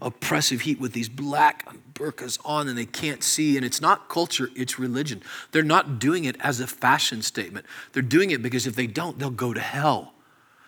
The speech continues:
And it's not fair that they don't know." She's like, "I just gotta get back there." Um, our government wouldn't approve the visa, so they end up in North Africa, and they've spent the last seventeen years telling North Africans all across about how Jesus loves them.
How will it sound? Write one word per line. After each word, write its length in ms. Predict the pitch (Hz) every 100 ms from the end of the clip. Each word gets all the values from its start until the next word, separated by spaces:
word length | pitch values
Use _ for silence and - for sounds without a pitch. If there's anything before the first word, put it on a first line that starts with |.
| - - -
And 160 | 160 139
it's 220 | 139 -
not 400 | 135 147 156 -
fair 340 | - - 170 151
that 180 | 120
they 100 | 120
don't 300 | 123 143 127
know." 180 | 143 143
She's 220 | 113 123
like, 120 | 127 117
"I 120 | 139
just 260 | 135 147
gotta 240 | - 139 131
get 220 | 120 135
back 320 | 120 160 -
there." 260 | 92 98 - _ - - - - - -
Um, 220 | - 95 -
our 100 | 127
government 440 | 131 131 135 113
wouldn't 200 | 131 127
approve 240 | 113 139 117
the 80 |
visa, 320 | 113 123 - 120
so 160 | 135
they 100 | 120
end 140 | 120 117
up 140 | 113
in 60 | 107
North 220 | 110 113
Africa, 380 | 113 117 110 117
and 120 | 107
they've 100 | 107
spent 220 | - 107
the 60 | 107
last 200 | 113 110
seventeen 420 | 120 107 107 107
years 220 | 117 110
telling 320 | - 107 107
North 260 | 101 104 107
Africans 480 | 113 110 107 - 98
all 380 | 107 120 117 113
across 380 | - 120 107
about 180 | 110 110
how 120 | 117
Jesus 420 | 110 110 113 110 123
loves 240 | 107 107
them. 160 | 104